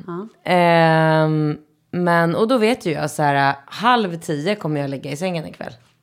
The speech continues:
Speaker 1: Ja, men det är ju så skönt. Ja,
Speaker 2: Men
Speaker 1: men det,
Speaker 2: jag
Speaker 1: det är
Speaker 2: bara
Speaker 1: precis
Speaker 2: kolla Insta en halvtimme,
Speaker 1: Ja, men
Speaker 2: tio
Speaker 1: det,
Speaker 2: sover
Speaker 1: ja.
Speaker 2: jag.
Speaker 1: Och jag, och vet du vad jag också gör nu? När han är borta, då gör jag det så enkelt för mig så att då får ju stora killen ligga i min säng.
Speaker 2: Ja, ja.
Speaker 1: Så då behöver jag inte ens det här att det tar lite tid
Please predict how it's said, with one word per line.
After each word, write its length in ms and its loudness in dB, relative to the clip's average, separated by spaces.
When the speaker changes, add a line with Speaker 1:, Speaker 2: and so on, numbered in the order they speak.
Speaker 1:
Ja, 140 -10
men 100 -8
det 80 -10
är 20 -8
ju 60 -10
så 160 -16
skönt. 260 -16
Ja, 60 -14
Speaker 2:
Men 120 0
Speaker 1:
men 80 6
det, 80 6
Speaker 2:
jag 100 4
Speaker 1:
det 60 4
är 180 4
Speaker 2:
bara 100 6
Speaker 1:
precis 160 4
Speaker 2:
kolla 220 4
Insta 340 2
en 100 2
halvtimme, 460 0
Speaker 1:
Ja, 60 2
men 100 6
Speaker 2:
tio 100 4
Speaker 1:
det, 60 -2
Speaker 2:
sover 180 4
Speaker 1:
ja. 140 4
Speaker 2:
jag. 100 -4
Speaker 1:
Och 100 -2
jag, 200 2
och 100 0
vet 100 0
du 80 -4
vad 120 0
jag 100 2
också 220 -8
gör 240 -2
nu? 200 -4
När 100 -4
han 160 -2
är 40 0
borta, 440 -6
då 120 -6
gör 160 -4
jag 100 -2
det 40 -4
så 140 -14
enkelt 320 -8
för 120 -10
mig 160 -4
så 100 -12
att 80 -12
då 80 -14
får 140 -14
ju 40 -8
stora 360 -10
killen 360 -8
ligga 160 -8
i 20 -6
min 180 -6
säng. 300 -14
Speaker 2:
Ja, 260 -2
ja. 80 -2
Speaker 1:
Så 120 -6
då 80 -6
behöver 220 -2
jag 60 0
inte 120 -6
ens 220 -4
det 60 -10
här 400 -6
att 120 -14
det 80 -12
tar 120 -14
lite 220 -8
tid 120 -2